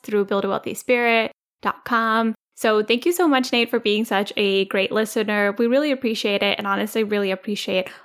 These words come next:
all of your thoughts when they pop up. If you are listening to this and this episode, Choose Your Own Adventure, has inspired a thought,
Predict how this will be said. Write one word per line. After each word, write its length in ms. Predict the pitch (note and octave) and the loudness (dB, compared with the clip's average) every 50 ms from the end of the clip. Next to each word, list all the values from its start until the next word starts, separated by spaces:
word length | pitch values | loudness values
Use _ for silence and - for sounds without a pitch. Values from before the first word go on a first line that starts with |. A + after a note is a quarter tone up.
| - - | -8 -2
all 200 | - A#3 A3+ A3 | 0 0 0 0
of 60 | G3+ | 0
your 100 | G#3 G#3 | -2 -4
thoughts 420 | G#3 - F#3+ - G3+ - - - - - | -2 -2 -4 -4 -4 -8 -12 -16 -14 -10
when 420 | - G#3+ G3+ G3 G3 G3 G3+ G#3+ - G#3 | -6 -4 -4 -2 -2 -2 -4 -4 -4 -4
they 200 | G3 F#3+ F#3+ G#3 | -4 -4 -4 -4
pop 320 | G3+ - - G#3+ A3 - | -4 -6 -6 -4 0 0
up. 220 | D4+ D#4+ - - - _ _ _ _ _ _ _ _ _ _ - | 0 0 -2 -6 -12 _ _ _ _ _ _ _ _ _ _ 0
If 300 | D4 D4+ C#4+ D4 - - | 0 0 0 -2 -6 -10
you 400 | A3 G3+ G#3 A#3+ D#4 F4+ F#4+ E4+ | -6 -2 0 2 4 4 2 2
are 160 | C#4+ D4+ D4+ | 2 2 2
listening 340 | D#4 D#4+ D#4 - D4 C#4+ C#4+ | 2 0 0 2 0 0 0
to 80 | D4+ | 0
this 300 | C4+ D4 D4 D4+ D4+ - - - | 2 2 2 2 0 -2 -4 -4
and 400 | B3+ B3 A#3+ A#3 A#3 A3+ A3 A#3 - _ _ _ _ | -2 -2 0 0 -2 -2 -2 -4 -8 _ _ _ _
this 240 | - B3 B3+ B3+ - | -2 -2 -2 0 -2
episode, 560 | B3+ B3+ B3+ C4+ B3 - C4 B3 B3+ B3+ B3 | -4 -2 -2 -2 -2 0 0 0 0 0 -2
Choose 240 | - - C4 B3+ B3 | -2 -2 -2 0 0
Your 100 | B3+ A#3+ | -2 -2
Own 60 | A#3+ | -2
Adventure, 400 | A#3+ A#3+ A#3+ A3+ A3+ A3+ C4+ B3+ | -2 -2 -4 -4 -4 -4 -4 -4
has 160 | G#3 A3+ G#3+ | -4 -4 -6
inspired 840 | G#3 G3 G3 G3 - - - G3+ G3+ A3 A#3+ A#3+ A#3 A#3 A#3 A#3 A3+ | -6 -6 -8 -8 -8 -8 -6 -2 0 0 2 2 2 2 0 0 -2
a 60 | G3+ | -6
thought, 480 | - - A#3 A#3+ B3+ B3+ C4 C4 B3+ | -4 0 2 4 4 4 2 0 -2